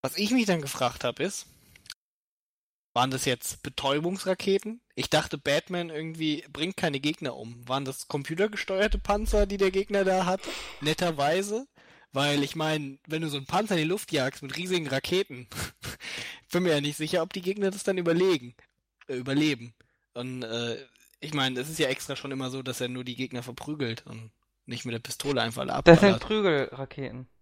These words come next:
Speaker 1: Ah, okay, Prügelraketen.
Speaker 2: Alles
Speaker 1: Und die
Speaker 2: klar?
Speaker 1: Prügelkanone ist das ganz oben drauf.
Speaker 2: <laughs> Die
Speaker 1: Ist so eine große
Speaker 2: Prügelkanone.
Speaker 1: Prügelkanone, alles klar.
Speaker 2: <laughs> Genau, okay.
Speaker 1: Ich seh schon, er hat was zu kompensieren mit so einer großen
Speaker 2: <laughs>
Speaker 1: Prügelkanone.
Speaker 2: Ja, er hat einen sehr großen Prügel.
Speaker 1: Ja.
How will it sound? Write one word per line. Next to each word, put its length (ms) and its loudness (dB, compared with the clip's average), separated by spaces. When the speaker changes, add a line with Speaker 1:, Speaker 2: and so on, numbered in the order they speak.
Speaker 1:
Ah, 400 6
okay, 280 -6
Prügelraketen. 680 -14
Speaker 2:
Alles 120 6
Speaker 1:
Und 80 2
die 40 -2
Speaker 2:
klar? 180 6
Speaker 1:
Prügelkanone 600 4
ist 140 -2
das 120 -6
ganz 220 0
oben 280 -4
drauf. 300 0
Speaker 2:
<laughs> 0 -
Die 60 -4
Speaker 1:
Ist 120 -8
so 80 4
eine 120 6
große 280 2
Speaker 2:
Prügelkanone. 120 0
Speaker 1:
Prügelkanone, 760 2
alles 360 0
klar. 300 -2
Speaker 2:
<laughs> 20 -8
Genau, 400 2
okay. 220 2
Speaker 1:
Ich 40 6
seh 140 8
schon, 160 0
er 80 0
hat 100 -4
was 140 -4
zu 100 -8
kompensieren 560 -4
mit 140 -14
so 80 -8
einer 140 -10
großen 300 -8
Speaker 2:
<laughs> 0 -
Speaker 1:
Prügelkanone. 760 -4
Speaker 2:
Ja, 160 6
er 160 2
hat 120 -2
einen 120 -8
sehr 160 0
großen 260 -10
Prügel. 360 -12
Speaker 1:
Ja. 540 2